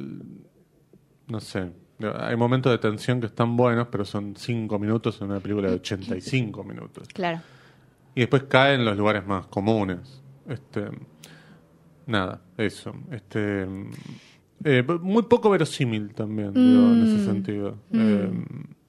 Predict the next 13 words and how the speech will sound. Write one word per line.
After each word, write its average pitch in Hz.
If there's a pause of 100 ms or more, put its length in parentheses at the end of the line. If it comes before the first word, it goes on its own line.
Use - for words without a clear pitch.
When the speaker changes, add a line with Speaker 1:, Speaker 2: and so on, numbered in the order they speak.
(380)
Speaker 1:
una 143
película 143
que 131
está 127
filmada 131 (580)
el 123
noventa 139
por 120
ciento 135
en 123
Uruguay, 135 (480)
Speaker 2:
Ah. 349 (420)
Speaker 1:
pero 196